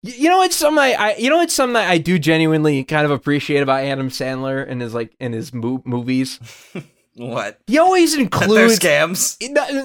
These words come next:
Speaker 1: no, I mean, uh, that's, that's cool. Like, fuck yeah, capitalism <laughs> is rules. Uh, do, do, do, go off.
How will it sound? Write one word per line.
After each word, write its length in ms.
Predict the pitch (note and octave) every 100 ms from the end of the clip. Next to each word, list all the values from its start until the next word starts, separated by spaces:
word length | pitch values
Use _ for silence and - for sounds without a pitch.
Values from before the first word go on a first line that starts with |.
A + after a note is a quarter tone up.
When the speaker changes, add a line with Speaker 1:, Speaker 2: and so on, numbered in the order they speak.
| A#3
Speaker 1:
no, 240 | C4 C4+
I 120 | - B3
mean, 120 | B3+
uh, 180 | A#3+ A#3
that's, 380 | A#3+ D4 D4 -
that's 460 | E3+ A3+ C4+ C4 -
cool. 540 | - A3+ G#3 G3+ D#3+
Like, 360 | E3+ E3 F3 E3 D#3+
fuck 320 | D#3+ G#3+ G#3
yeah, 160 | F3 D#3+
capitalism 840 | F3+ F3+ F3 E3+ D3 D3+ D#3 D3+
<laughs> 20 | D3
is 200 | C#3+ A2
rules. 580 | D3+ C#3+ C#3 C3 - B2+
Uh, 260 | C#3 C#3 C3+
do, 240 | B2+ E3+ D#3+
do, 240 | D#3+ D#3+
do, 200 | D3 D3+
go 200 | C#3+ D3
off. 340 | C3+ B2+ B2+